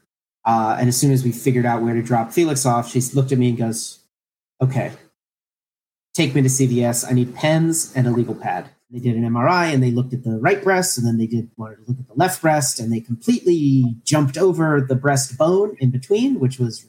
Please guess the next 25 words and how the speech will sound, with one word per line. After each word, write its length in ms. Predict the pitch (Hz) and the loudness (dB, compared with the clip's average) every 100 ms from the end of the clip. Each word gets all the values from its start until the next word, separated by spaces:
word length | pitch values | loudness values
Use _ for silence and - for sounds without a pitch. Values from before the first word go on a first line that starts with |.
| - | -6
riddled 420 | 165 165 139 - | -2 0 -2 -4
with, 320 | 123 123 - _ _ | -4 -4 -6 _ _
uh, 360 | 117 113 113 110 | -4 -2 -2 0
metastatic 640 | 127 123 - - 110 110 117 | -2 -2 -4 -4 -4 -4 -2
lesions, 680 | 120 135 190 - - - _ _ _ _ - | 0 0 0 -2 -4 -8 _ _ _ _ -2
um, 680 | 117 120 117 123 123 131 - - | 0 2 2 2 0 -4 -10 -6
just 180 | 139 - | -4 0
'cause 160 | 160 | 0
they 140 | 147 165 | 0 0
weren't 220 | 196 - | 0 0
looking 240 | 254 226 | -2 -2
for 240 | 135 117 110 | -2 -4 -6
'em. 100 | 107 _ _ _ _ - _ _ - - _ - - - | -10 _ _ _ _ -20 _ _ -20 -20 _ -20 -12 -4
So 220 | 139 127 123 - - - | 2 2 0 -6 -10 -2
fortunately, 400 | 180 170 165 143 | 0 2 2 4
we 80 | 139 | 2
got 160 | 139 | 2
a 80 | 135 | 2
second 300 | 131 135 139 | 2 2 2
opinion 420 | 131 135 131 123 | 2 2 4 2
at, 260 | 120 - - | 0 -4 -2
uh, 320 | 117 117 117 | 0 0 0
Sloan 300 | - 131 117 | -2 0 0
Kettering, 640 | 127 120 117 117 117 113 | 0 0 0 0 0 -2
and, 500 | - 110 110 113 110 | -4 -4 0 0 0